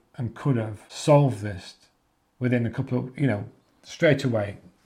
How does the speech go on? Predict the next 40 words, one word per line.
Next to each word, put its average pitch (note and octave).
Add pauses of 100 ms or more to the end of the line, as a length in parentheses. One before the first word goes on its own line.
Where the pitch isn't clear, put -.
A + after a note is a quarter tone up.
(500)
But B2
they D3+
thought B2
that A#2+
they C3+
would B2
be B2
the G2+
hard C3+
men A2+
and A2
women A2+
of A2
the, A2 (100)
of A#2
the B2
labour A#2
movement A2
and A2
want, C3
they A#2+
wanted C3
to A#2+
crush - (100)
the B2
workforce A#2 (260)
from, B2+
from A#2+
getting B2
a G#2
pay A2+
rise. G#2+
How C3+
dare C#3+
they A#2+
ask G#2+
for A2
a G2+
pay A2
rise? A2